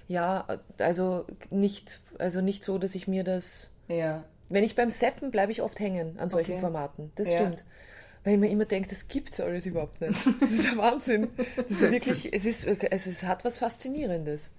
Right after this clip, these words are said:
Speaker 2: Die Frage ist ja immer auch, äh, wenn man sagt, äh, ist das jetzt nicht frauenverachtend, was
Speaker 1: Aber
Speaker 2: die
Speaker 1: das
Speaker 2: da
Speaker 1: Problem
Speaker 2: machen?
Speaker 1: bei mir ist, ich tue ja so wenig, ich tue wirklich, ich komme so wenig zum Fernsehen und wenn, dann schaue ich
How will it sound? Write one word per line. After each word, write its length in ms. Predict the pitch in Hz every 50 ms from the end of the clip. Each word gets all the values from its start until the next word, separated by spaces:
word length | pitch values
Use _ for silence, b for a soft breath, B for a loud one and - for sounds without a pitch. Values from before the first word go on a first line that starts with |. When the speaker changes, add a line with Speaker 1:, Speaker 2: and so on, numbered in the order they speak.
| b b b b b b b - -
Speaker 2:
Die 60 | 160
Frage 380 | - - 139 - - 156 190 190
ist 120 | 196 196
ja 120 | - 190 190
immer 320 | 185 190 196 196 170 151
auch, 300 | 156 175 175 - - -
äh, 180 | - 165 165 160
wenn 120 | 170 170
man 100 | 170 170
sagt, 340 | 170 - 170 - - - -
äh, 320 | - - 160 156 156 160 156 - - - - -
ist 240 | - - 156 - -
das 140 | 180 - -
jetzt 180 | 185 185 - 196
nicht 160 | 190 196 196
frauenverachtend, 1160 | - - - - 123 127 135 147 147 - 170 165 - - 147 156 - - - - 208 214 202 202
was 60 | 208
Speaker 1:
Aber 120 | 185 190
Speaker 2:
die 40 | 202
Speaker 1:
das 60 | 214 -
Speaker 2:
da 60 | 208
Speaker 1:
Problem 320 | 226 185 170 202 208 226
Speaker 2:
machen? 120 | 226 233 220
Speaker 1:
bei 40 |
mir 120 | 220 233 233
ist, 100 | 220 -
ich 100 | 214 214
tue 120 | - 226 233
ja 120 | 226 233
so 160 | 220 220 202
wenig, 220 | 190 190 208 220 - 208 -
ich 240 | - - 190 - - - - - -
tue 140 | - 220 208
wirklich, 260 | 208 208 - 220 -
ich 80 | - -
komme 180 | - 202 190 202
so 100 | 220 208
wenig 200 | 208 202 208 -
zum 140 | - 214 208
Fernsehen 440 | 202 - 180 160 165 190 196 214 208
und 180 | 202 196 175 160
wenn, 200 | 170 165 196 214
dann 140 | 214 214 208
schaue 260 | - - 170 175 202
ich 200 | 214 196 - -